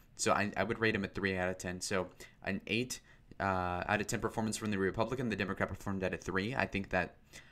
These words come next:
um, if Glenn Youngkin's, I, I mean, I guess if I were gonna guess, um, last week, if his odds were twenty percent chance of winning, I think I've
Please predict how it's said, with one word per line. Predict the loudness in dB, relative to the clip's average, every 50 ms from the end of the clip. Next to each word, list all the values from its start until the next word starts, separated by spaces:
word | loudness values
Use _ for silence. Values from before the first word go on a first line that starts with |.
| -14 -2 2
um, | 4 4 4 4 2 0
if | 2 2 2 2 0 -2
Glenn | -2 0 0 2 2
Youngkin's, | 2 2 2 2 0 0 0 0 2 2
I, | 2 2 0 0
I | 0 2
mean, | 2 2 2 2 2
I | 2
guess | 4 4 4 4 2
if | 2 4
I | 4
were | 4 4 2
gonna | 0 -2 0
guess, | 2 2 2 2 2 0 -2 -2
um, | -2 0 0 2
last | 2 2 2 2 0
week, | 0 0 0 -2
if | -2 -2
his | 0 2 2
odds | 4 4 2 2 0 0
were | 0 2 2 2 0 -4 -10 -16 -16 -16 -16 -14 -2 2
twenty | 4 4 6 4
percent | 4 2 2 2 0 0
chance | 0 0 0 0
of | 0 0
winning, | 2 2 2 2 2 2
I | 2 2
think | 2 0 -2 -2 -2
I've | 0 2 2 2 0